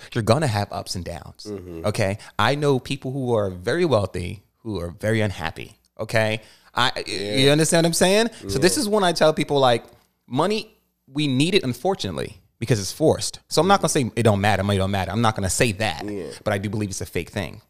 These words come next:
Speaker 1: All right, it doesn't exist, okay? It's something that they put a tool to, to control the human, the, to work us to death,
Speaker 2: Yes.
Speaker 1: right?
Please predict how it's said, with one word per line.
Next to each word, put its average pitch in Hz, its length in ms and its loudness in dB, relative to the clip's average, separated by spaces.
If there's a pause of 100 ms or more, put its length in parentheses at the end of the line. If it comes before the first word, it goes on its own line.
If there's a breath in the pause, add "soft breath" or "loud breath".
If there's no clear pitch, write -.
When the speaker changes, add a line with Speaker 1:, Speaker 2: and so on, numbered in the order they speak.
(120)
Speaker 1:
All - 60 -4
right, 98 100 0
it - 40 -6
doesn't 107 180 -2
exist, 107 640 -6
okay? 98 440 -6
It's 117 160 -6
something 117 280 -4
that 110 100 -4
they 110 80 -4
put 110 160 0
a 98 60 -2
tool 117 320 0
to, - 340 -8
to - 100 -8
control 139 480 4
the 131 220 2
human, 131 220 0 (200)
the, 143 340 6
to 185 100 6
work 180 100 8
us 214 80 4
to 254 60 2
death, 254 180 6 (160)
Speaker 2:
Yes. - 0 -
Speaker 1:
right? 139 260 6